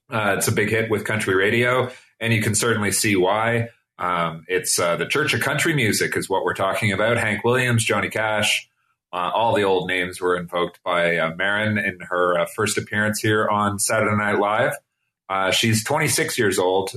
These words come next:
uh, although she looked, uh, about sixteen. So just in case you were wondering, how did this,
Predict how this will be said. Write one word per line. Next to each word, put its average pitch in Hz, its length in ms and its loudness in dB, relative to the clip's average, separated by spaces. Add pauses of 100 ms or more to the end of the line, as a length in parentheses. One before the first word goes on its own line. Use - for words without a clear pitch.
uh, 95 40 -6
although 92 440 0
she 101 180 0
looked, 104 360 -2 (100)
uh, 92 180 0
about 92 260 0
sixteen. 107 600 -2
So 95 180 -2
just 123 220 -2
in 147 100 0
case 139 280 0
you 139 40 2
were 117 140 4
wondering, 110 480 0
how 110 420 0
did 107 180 -2
this, - 380 -2